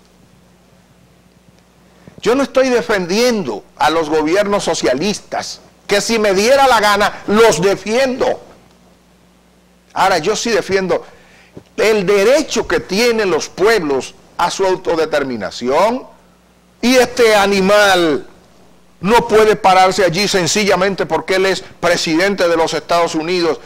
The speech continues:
y andar vaticinando y diciendo que, ah, no, que, que se van, que tienen los días contados. Oiga,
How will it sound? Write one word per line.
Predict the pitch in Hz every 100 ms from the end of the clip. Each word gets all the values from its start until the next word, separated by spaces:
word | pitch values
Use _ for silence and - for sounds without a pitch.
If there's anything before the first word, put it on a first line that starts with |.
| - -
y | 202
andar | 185 185 226
vaticinando | 214 - 202 170 170 208 202 185
y |
diciendo | 160 156 196 214 185 170
que, | 175 165 - - - -
ah, | 208 240
no, | 214 226
que, | - 175 151 - - - _ - - -
que | 180
se | 196
van, | 196 254 208
que | 190
tienen | 214 233 233
los | 214
días | 220 202
contados. | 180 143 226 220 151 - - - - -
Oiga, | - 190 285 277